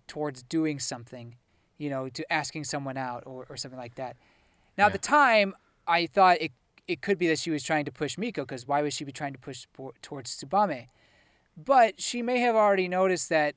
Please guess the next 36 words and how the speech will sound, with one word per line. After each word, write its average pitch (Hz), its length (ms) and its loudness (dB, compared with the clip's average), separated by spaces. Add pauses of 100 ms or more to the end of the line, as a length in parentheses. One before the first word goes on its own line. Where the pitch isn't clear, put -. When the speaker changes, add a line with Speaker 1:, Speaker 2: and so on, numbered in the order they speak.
(400)
Speaker 1:
Yu 165 260 -2
had 156 300 0
a 143 60 -4
thing 147 240 -6
for 147 120 -10
Tsubame 131 480 -8
as 120 140 -12
well, 139 440 2 (320)
and 147 100 -16
so 151 100 -8
maybe 143 220 -4
she 143 140 -8
was 135 140 -8
trying 135 460 -6
to 131 160 -16
push - 400 -12 (560)
him 143 260 -10 (480)
to - 100 -12
move 139 240 -6
on 135 340 4
and, 117 180 -16
and, 120 300 -16 (320)
you 131 100 -14
know, 123 300 -14 (300)
get 170 160 -2
a - 20 -4
relationship 131 520 -8
with - 80 -14
somebody. 120 480 -12 (480)
And 160 120 -6
so 165 160 0
maybe 165 600 0 (340)
she 175 240 -6
knows 165 400 0
that 147 160 -2
that's 151 460 0